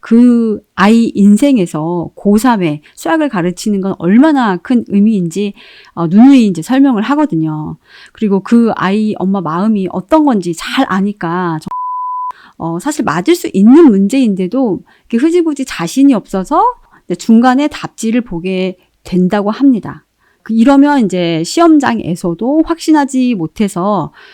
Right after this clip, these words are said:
저희 애가 그대로 끌고 스카를 갔었다고 합니다. "가긴 어디 가냐? <laughs> 공부해야지 지금." 그러니까 이렇게 끌고 가서 앉혀두고, 어, 그래서 아이 엄마에게 이제 감사하다고 톡도 몇 번 받았더라고요.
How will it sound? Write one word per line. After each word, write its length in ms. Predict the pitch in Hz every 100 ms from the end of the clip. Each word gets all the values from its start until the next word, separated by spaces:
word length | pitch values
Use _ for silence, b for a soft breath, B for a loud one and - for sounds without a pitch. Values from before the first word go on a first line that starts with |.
| b 1017 988 988 988 988 988 988 _
저희 220 | 190 180
애가 200 | 175 160
그대로 520 | - 208 240 262 226
끌고 260 | 220 269 233
스카를 720 | 269 - 285 247 220 214 214
갔었다고 600 | 214 165 - 196 175 165
합니다. 460 | 202 180 160 147 160 B B B B -
"가긴 380 | - 185 202 190
어디 220 | 175 185
가냐? 260 | 185 175
<laughs> 200 | 202 -
공부해야지 600 | - 185 185 220 190 180
지금." 360 | 170 - 170 156 - _ _ _ _
그러니까 120 | 185
이렇게 240 | 202 214
끌고 380 | 196 311 311 302
가서 400 | 285 170 175 247
앉혀두고, 920 | - 180 185 240 214 202 190 196 165 B B
어, 160 | - 170
그래서 200 | 196 196
아이 240 | 147 196
엄마에게 480 | 202 185 214 196 190
이제 140 | 233 185
감사하다고 640 | - 190 220 220 196 165
톡도 240 | 175 185 165
몇 180 | 147
번 320 | - 175 170 175
받았더라고요. 800 | - - 208 - 131 139 123